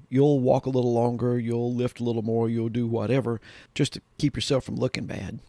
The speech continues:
So bottom line, if you want to reach your exercise goals and maybe exceed your exercise goals, an accountability partner is a great idea. It can be a virtual accountability partner, and that can either be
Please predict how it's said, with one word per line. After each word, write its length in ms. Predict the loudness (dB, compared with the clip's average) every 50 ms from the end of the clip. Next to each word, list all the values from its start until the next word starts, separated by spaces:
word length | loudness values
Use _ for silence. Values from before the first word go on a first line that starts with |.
| _ _ _ _ _ _ _ _ _ _ _ _ _ _ -8
So 120 | -4 -2
bottom 300 | 2 4 4 4 4 2
line, 380 | 0 0 -2 -4 -8 -10 -12 -10 -8
if 160 | -8 -6 -2
you 100 | -2 0
want 240 | 2 4 4 4 4
to 160 | 4 4 4
reach 360 | 2 4 2 2 2 0 -2 -2
your 100 | 0 0
exercise 520 | -2 -2 -6 -4 0 0 2 2 0 0
goals 460 | 2 2 4 4 4 4 2 0 -2
and 220 | -4 -4 -2 0 0
maybe 280 | 0 0 2 0 0
exceed 380 | -2 -4 -4 -2 -2 -2 0 0
your 140 | 0 0 0
exercise 480 | -2 -4 -6 -4 -2 -2 -2 -2 -4
goals, 400 | -2 -2 0 0 0 -2 -4 -8 -12 _ _ _ _
an 80 | -6 -2
accountability 560 | 2 2 4 6 6 4 4 4 2 0 0
partner 380 | 0 0 0 0 0 -2 -6 -10
is 100 | -8 -8
a 60 | -8
great 340 | -4 0 2 4 4 4 2
idea. 460 | 0 -2 -2 -2 -4 -4 -4 -6 -10 -14 -20 -20 -20 -20 -20 -20 _
It 140 | -12 -10 -6
can 140 | -4 -4 -2
be 180 | -2 -2 -2 -2
a 60 | -4
virtual 440 | -6 -2 2 2 2 4 4 2 2
accountability 600 | 2 2 2 2 4 4 4 4 4 4 2 0
partner, 360 | 2 4 4 4 4 2 0
and 120 | 0 2 0
that 160 | 0 -2 -2
can 100 | -4 -2
either 240 | -2 -2 -2 -2 -2
be 420 | -2 -2 -2 0 -2 -2 -4